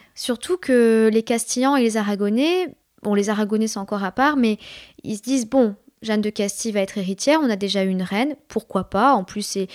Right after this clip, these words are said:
la fille d'Isabelle la catholique. Isabelle était vraiment, vraiment appréciée à la fin de son règne.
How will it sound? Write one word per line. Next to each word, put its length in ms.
la 80
fille 180
d'Isabelle 320
la 100
catholique. 460
Isabelle 340
était 140
vraiment, 320
vraiment 300
appréciée 440
à 40
la 100
fin 140
de 60
son 140
règne. 360